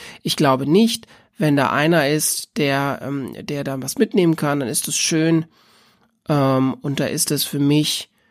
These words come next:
so nicht die Frage, ob das immer so charttauglich sein muss, sondern, ähm, da kann einfach so diese Wissensvermittlung, komme ich auch gleich zu, was für Ebenen das für mich hat, ähm,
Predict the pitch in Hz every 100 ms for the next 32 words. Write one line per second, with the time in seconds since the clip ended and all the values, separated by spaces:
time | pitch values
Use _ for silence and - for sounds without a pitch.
0 | _ _ - - 139 139 - 143 - -
1 | 131 123 131 131 127 - - 139 - 143
2 | 131 131 - 131 127 - - - _ -
3 | 127 131 143 139 - 147 131 143 143 143
4 | - 143 143 143 143 127 - - - -
5 | _ _ - 151 135 135 135 135 139 139
6 | - 156 - 156 156 - 147 139 139 170
7 | 220 185 - 170 190 175 151 156 131 165
8 | 175 160 - 151 151 - - 202 294 196
9 | 175 - 170 170 170 165 - - - -
10 | - 156 143 143